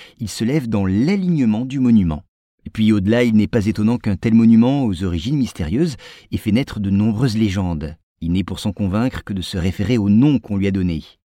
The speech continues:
En effet, la construction du dolmen ne devrait rien aux hommes et tout aux fées qu'il aurait édifié en une seule nuit. Et ce n'est pas le vent qui siffle entre les pierres, mais les ânes des défunts abandonnés par les fées qui gémissent de dépit.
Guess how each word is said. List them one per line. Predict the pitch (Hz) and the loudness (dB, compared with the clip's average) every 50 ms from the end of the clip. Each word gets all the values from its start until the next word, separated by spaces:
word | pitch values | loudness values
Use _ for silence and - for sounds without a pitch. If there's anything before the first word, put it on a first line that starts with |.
| _ _ _ _ - | _ _ _ _ -4
En | 104 101 | -2 0
effet, | 104 101 - - 143 | 0 0 0 0 -2
la | 113 90 - | 0 0 -2
construction | - - - 101 - - - - - 156 | -4 -4 -6 -8 -6 -8 -10 -8 -4 -4
du | 160 143 123 | -2 -2 0
dolmen | 104 107 98 90 107 123 139 147 147 139 _ | -2 0 0 0 0 0 0 -2 -4 -2 _
ne | 113 123 | 4 4
devrait | 120 113 120 113 101 117 143 131 | 4 4 2 0 0 -2 -2 -2
rien | 101 101 117 156 151 | -2 0 0 2 2
aux | 127 107 90 | 2 0 0
hommes | 117 117 131 143 147 131 123 - _ | 0 -2 -2 -2 -6 -8 -10 -8 _
et | 107 101 | -4 -4
tout | 95 - 156 - - | -4 -4 -8 -2 -2
aux | 113 - | -4 -4
fées | - - - 151 139 - _ _ _ | -4 -2 2 2 2 2 _ _ _
qu'il | - 107 98 | -4 -2 -2
aurait | 87 78 85 90 | 0 0 0 0
édifié | 101 98 95 92 82 - - 165 | 0 0 -2 -4 -6 -2 -2 0
en | 131 95 92 | 0 2 6
une | 131 190 185 | 6 6 4
seule | - - 139 120 | 4 0 0 2
nuit. | 110 104 95 90 82 - - - _ _ _ _ _ - | 2 2 2 0 -4 -8 -18 -20 _ _ _ _ _ -8
Et | 98 - _ | -8 -8 _
ce | - - - 104 | -14 -10 -6 -2
n'est | 92 90 | -2 -2
pas | - - 107 | 0 0 -2
le | 98 90 | 0 0
vent | 82 82 98 110 107 | -2 -2 -2 -2 -2
qui | - - - | -4 -10 -14
siffle | - - - - 160 160 - - | -12 -12 -10 -8 -8 -8 -6 -6
entre | 110 - - 101 | -10 -6 -4 -4
les | 87 82 | -4 -4
pierres, | - - 123 127 139 143 135 107 95 82 | -4 -4 -4 -4 -2 -4 -6 -8 -8 -8
mais | 80 78 78 | -6 -6 -6
les | 73 78 78 76 76 76 78 | -6 -6 -6 -6 -6 -6 -4
ânes | 113 147 165 156 | -2 0 0 0
des | 113 107 | 0 -2
défunts | 85 87 82 - - 123 143 - - - - _ _ _ | -2 -4 -6 -4 -4 -4 -4 -4 -8 -20 -20 _ _ _
abandonnés | - 120 127 139 135 123 107 98 90 135 | -4 -2 0 0 0 0 0 0 -2 -2
par | 156 - 104 78 | -2 -4 -6 -6
les | 76 73 | -6 -8
fées | - - 123 139 - - - - _ _ _ _ | -6 -4 -4 -4 -4 -8 -20 -20 _ _ _ _
qui | - 80 | -12 -10
gémissent | 73 90 87 104 101 110 120 123 110 | -8 -2 0 2 2 2 2 0 -4
de | - 104 | -6 -4
dépit. | 87 92 85 _ - 92 - - - - - _ | -2 -2 -4 _ -8 -16 -16 -18 -20 -20 -20 _